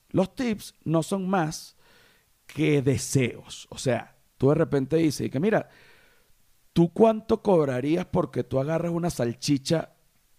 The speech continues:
polaca y te des dos salchichazos por el, por la cara?". Si, si tú me, si tú me preguntas a mí, para mí eso es muy fácil,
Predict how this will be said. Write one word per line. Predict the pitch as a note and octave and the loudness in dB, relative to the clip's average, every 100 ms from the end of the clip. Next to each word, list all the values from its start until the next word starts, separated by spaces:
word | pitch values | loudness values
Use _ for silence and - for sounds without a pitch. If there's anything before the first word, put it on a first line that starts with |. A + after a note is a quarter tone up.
| _ _ _ _ | _ _ _ _
polaca | C#3 C3 C#3 C#3 - F3 - _ _ _ _ - - _ _ _ | 2 4 4 0 -2 -6 -8 _ _ _ _ -20 -20 _ _ _
y | D3 | -2
te | C3+ | 0
des | C#3 C#3 D3 | 2 2 2
dos | D#3+ | 0
salchichazos | - D#3+ C3 C3 - C3+ C3+ F3+ - | 0 -2 -2 -4 0 -2 0 -2 -4
por | - D#3 B2+ | 0 0 0
el, | A#3 - _ _ | -4 -8 _ _
por | C#3 C3 | 0 0
la | C3 B2 | 0 -4
cara?". | C3 G#2 - - _ _ _ _ _ _ _ _ _ _ _ _ _ _ - - - - _ _ _ _ _ _ _ _ - | -4 -6 -10 -20 _ _ _ _ _ _ _ _ _ _ _ _ _ _ -20 -20 -20 -20 _ _ _ _ _ _ _ _ -14
Si, | - - - - | -6 -6 -8 -14
si | - G2 | -8 -4
tú | - B2 | 0 0
me, | D#3 - _ | 0 -2 _
si | - F2+ | -16 -14
tú | G2 | -10
me | G#2+ | -4
preguntas | D#3+ A#2+ A2+ - | -2 -2 0 0
a | |
mí, | A#2+ - - _ _ - | 0 -4 -8 _ _ -8
para | F#2+ | -6
mí | F#2 F2+ | -6 -8
eso | - A#2+ | -8 -6
es | |
muy | A2+ E3 | -2 -4
fácil, | - - D3 - - | -4 -10 -10 -10 -16